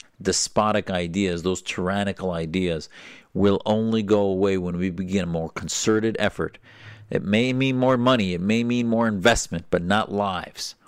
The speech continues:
We don't need to be sending our sons and daughters to fight those wars abroad, because there are nascent revolutions that just need platforms, need some protection, need a little bit of military support, as we've been doing in Syria.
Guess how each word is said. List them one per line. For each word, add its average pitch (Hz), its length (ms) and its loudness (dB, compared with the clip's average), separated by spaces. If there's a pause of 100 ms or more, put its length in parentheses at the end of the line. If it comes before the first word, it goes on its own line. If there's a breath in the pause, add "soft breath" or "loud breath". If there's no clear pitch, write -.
We 113 180 6
don't 139 220 4
need 131 220 2
to 123 40 4
be 113 140 2
sending 110 360 0
our 98 120 2
sons 104 260 -2
and 95 120 -2
daughters 95 320 0
to 85 60 -10
fight 92 240 -2
those 87 200 -4
wars 90 440 -2 (480 loud breath)
abroad, 82 600 0 (1160 soft breath)
because 90 340 0
there 98 200 4
are 87 60 2
nascent 95 540 0
revolutions 92 680 -2
that 85 180 -2
just - 260 -4
need 87 220 -4
platforms, 113 720 0
need 92 160 -2
some 175 220 -2
protection, 156 600 -2 (540 loud breath)
need 123 160 2
a 127 60 6
little 156 300 6
bit 151 140 6
of 135 60 0
military 139 400 2
support, 143 420 2
as 98 120 0
we've 98 280 -2
been 101 200 2
doing 107 240 2
in 92 80 -2
Syria. 113 480 0